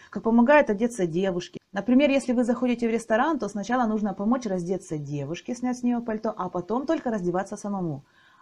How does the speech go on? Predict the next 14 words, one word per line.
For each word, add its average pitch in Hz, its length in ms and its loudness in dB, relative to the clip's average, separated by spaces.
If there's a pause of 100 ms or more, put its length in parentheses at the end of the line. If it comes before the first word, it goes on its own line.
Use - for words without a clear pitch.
(220)
А 240 100 4
когда 233 320 4
уходите, 233 580 2
то 220 140 -4
наоборот. 214 600 0 (260)
Мужчина 226 380 2
одевается 180 500 2
сам 269 320 2
и 226 140 -4
только 208 340 0
потом 208 380 0
помогает 165 480 -2
своей 151 260 -6
девушке. 135 500 -12